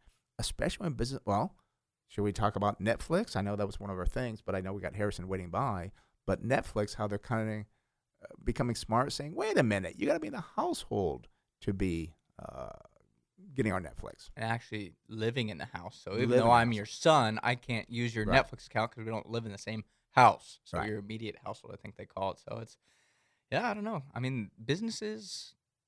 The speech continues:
Speaker 2: have to adapt to different environments.
Speaker 1: Yeah.
Speaker 2: And, you know, Visa and MasterCard have different relationships with different banks and stuff, obviously, but the relationships can always change.
Speaker 1: Yeah, and, and generally they get about a three percent, I think, uh, fee on that, that credit card. Uh, they're,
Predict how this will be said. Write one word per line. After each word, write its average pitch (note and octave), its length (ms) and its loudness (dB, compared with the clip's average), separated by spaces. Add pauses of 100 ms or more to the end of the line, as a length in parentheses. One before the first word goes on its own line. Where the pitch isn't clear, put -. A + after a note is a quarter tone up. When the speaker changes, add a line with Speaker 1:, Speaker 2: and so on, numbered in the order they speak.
(140)
Speaker 2:
have C3 300 -4
to C3+ 120 -4
adapt - 480 -6
to B2 60 -20
different A2+ 260 -8
environments. A2 640 -6
Speaker 1:
Yeah. - 140 -4
Speaker 2:
And, G2+ 420 -6 (180)
you G#2+ 80 -12
know, F#2 220 -12 (260)
Visa B2+ 220 -2
and A2 120 -2
MasterCard A2+ 380 -2
have G#2+ 120 0
different G#2+ 300 -8
relationships G#2+ 520 -8
with - 120 -20
different - 280 -10
banks A2+ 300 -2
and - 80 -14
stuff, - 260 -12
obviously, F#2+ 380 -4
but G2 240 -10 (360)
the A2 60 -10
relationships A2 840 -2
can - 160 -6
always G2 320 -10
change. - 480 -18 (100)
Speaker 1:
Yeah, F2 200 -4
and, A2 160 -4 (260)
and G#2 140 0
generally G#2+ 280 2
they G2 120 -2
get F#2+ 120 -2
about F2+ 140 -2
a E2+ 80 -2
three - 280 0
percent, F2+ 440 -2
I F2+ 60 -6
think, - 360 -10
uh, D#2+ 300 -8 (180)
fee G2+ 200 -2
on F2 160 -6
that, E2+ 200 -12 (120)
that D#2 180 -18
credit E2+ 260 -2
card. - 340 -14 (420)
Uh, F2 340 -2
they're, G2 240 -4